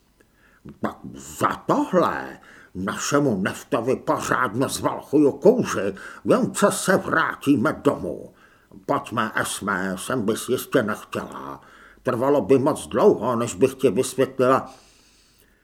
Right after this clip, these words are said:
„Ale to je přece báby zlopočasná,“ zvolala dívka nadšeně. „A kdo pak je tohle?“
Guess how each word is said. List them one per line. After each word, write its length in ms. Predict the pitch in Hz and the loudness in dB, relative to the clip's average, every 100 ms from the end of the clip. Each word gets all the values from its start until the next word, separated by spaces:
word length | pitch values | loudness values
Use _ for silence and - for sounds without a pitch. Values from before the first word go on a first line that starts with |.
| _ _ | _ _
„Ale 200 | - 190 | 2 4
to 140 | 190 202 | 6 2
je 140 | 262 | 2
přece 380 | 262 269 269 254 | -2 -4 -2 -2
báby 360 | 156 233 247 | -2 -2 -2
zlopočasná,“ 1200 | 156 165 285 349 349 330 311 - 277 254 233 214 - _ - _ _ | 2 2 2 2 2 0 -2 -2 -2 -2 -2 -4 -8 _ -20 _ _
zvolala 500 | - 90 151 240 214 | -8 -2 0 2 0
dívka 420 | - 208 214 - | -2 -4 -6 -6
nadšeně. 680 | 226 220 - - 92 80 73 _ _ _ _ _ | -6 -6 -8 -8 -8 -10 -14 _ _ _ _ _
„A 40 | - | 2
kdo 200 | 127 180 | 4 4
pak 260 | 247 233 | 2 2
je 100 | 277 | 2
tohle?“ 600 | 277 339 294 277 247 214 | 4 2 4 2 2 -2